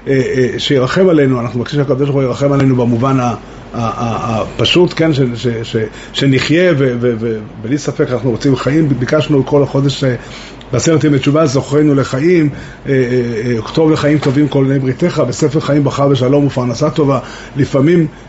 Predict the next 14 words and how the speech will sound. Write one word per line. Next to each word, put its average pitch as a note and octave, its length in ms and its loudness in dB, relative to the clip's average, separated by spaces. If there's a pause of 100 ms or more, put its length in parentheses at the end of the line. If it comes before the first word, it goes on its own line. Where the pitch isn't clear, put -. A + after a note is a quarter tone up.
מתחשק C#3 380 -2
להגיד C#3+ 300 2
כמו C3+ 200 0
הנוסח C3+ 300 0
הספרדי, B2+ 500 0
"וגזרות C3 420 0
טובות, C#3 280 0
ישועות C#3 360 0
ונחמות", C#3+ 540 0 (280)
ו-, C3 340 0
וכולי. C3 440 0 (440)
ויחד D#3+ 460 2
עם F3+ 100 4
זאת, G#3+ 400 2